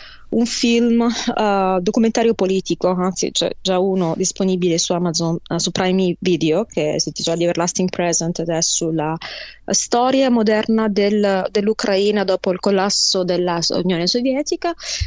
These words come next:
e più recentemente sto lavorando su un nuovo film di cui non posso fornire più dettagli, ma, eh, si, si parla di corruzione e di strumentalizzazione delle istituzioni in America per, eh, ehm,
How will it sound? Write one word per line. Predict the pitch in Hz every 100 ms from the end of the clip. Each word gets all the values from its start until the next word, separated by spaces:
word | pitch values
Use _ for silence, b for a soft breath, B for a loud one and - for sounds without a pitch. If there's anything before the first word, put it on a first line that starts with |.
| B
e | - 226 226 220 214 208 208 196 214
più | 247
recentemente | 214 214 262 226 240
sto | 240 214
lavorando | 196 202 185 185
su | -
un | 185
nuovo | 185 190
film | 208 196 208
di | 185
cui | 180
non | 180
posso | 175 185 - 160 B B B
fornire | 226 220 196
più | 190
dettagli, | 214 262 202 202 220 202
ma, | 185 180
eh, | - 170 170 165
si, | 160 170 -
si | - 208
parla | 185 180
di | 185
corruzione | 202 208 233 - 196 190 202 180
e | 160
di | 165
strumentalizzazione | - - 175 202 202 196 190 214 - 202 180
delle | 170
istituzioni | 180 170 - 214 180 170
in | 196
America | 214 160 175 - 175 175
per, | 175 165 -
eh, | 160 156 151 - -
ehm, | 156 139 - - 80 156 151 151